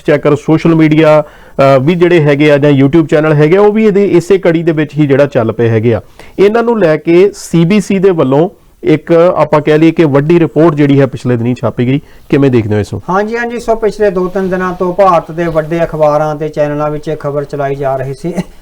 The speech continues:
Speaker 2: ਵੀ ਭਾਈ ਹਰਦੀਪ ਸਿੰਘ ਨਿੱਜਰ ਦੇ ਕਤਲਕਾਂਡ ਵੀ ਸ਼ਾਮਲ ਚਾਰ ਨੌਜਵਾਨਾਂ ਨੂੰ ਜ਼ਮਾਨਤ ਦੇ ਦਿੱਤੀ ਗਈ ਹੈ ਔਰ ਉਹ ਹੁਣ ਜੇਲ੍ਹ ਵਿੱਚ ਨਹੀਂ ਹੈਗਾ। ਸੋ ਅਖਬਾਰਾਂ ਨੇ ਵੱਡੀ ਪੱਧਰ ਤੇ ਔਰ ਚੈਨਲਾਂ ਨੇ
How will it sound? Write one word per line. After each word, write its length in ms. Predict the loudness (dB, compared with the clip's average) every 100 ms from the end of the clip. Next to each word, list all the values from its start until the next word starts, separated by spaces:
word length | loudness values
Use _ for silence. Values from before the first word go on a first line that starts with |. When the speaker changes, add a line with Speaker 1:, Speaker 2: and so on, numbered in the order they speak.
| -20 -20 -14
Speaker 2:
ਵੀ 280 | -6 -2 0
ਭਾਈ 280 | 0 -2 0
ਹਰਦੀਪ 320 | -2 -4 -8
ਸਿੰਘ 220 | -6 -6
ਨਿੱਜਰ 280 | -6 -4 -6
ਦੇ 160 | -4 -4
ਕਤਲਕਾਂਡ 560 | -4 -4 -4 -4 -2
ਵੀ 100 | -4
ਸ਼ਾਮਲ 400 | -8 -8 -6 -6
ਚਾਰ 320 | -4 -2 -2 -4
ਨੌਜਵਾਨਾਂ 580 | -6 -6 -8 -8 -8
ਨੂੰ 120 | -10 -8
ਜ਼ਮਾਨਤ 380 | -8 -6 -8
ਦੇ 120 | -8 -8
ਦਿੱਤੀ 360 | -8 -8 -6
ਗਈ 180 | -4 -6
ਹੈ 120 | -8 -12 -20 -20 -8 0
ਔਰ 180 | 0
ਉਹ 160 | 0 -2
ਹੁਣ 360 | -4 -4 -4 -4
ਜੇਲ੍ਹ 260 | -2 -2
ਵਿੱਚ 180 | -6 -10
ਨਹੀਂ 220 | -12 -10
ਹੈਗਾ। 260 | -8 -4 -4
ਸੋ 320 | -2 0 0
ਅਖਬਾਰਾਂ 420 | 0 0 0 0
ਨੇ 120 | -2
ਵੱਡੀ 260 | -4 -6 -4
ਪੱਧਰ 320 | -4 -2 -4
ਤੇ 160 | -2 0
ਔਰ 100 | 0
ਚੈਨਲਾਂ 460 | -2 -4 -2 -2
ਨੇ 200 | -2 -6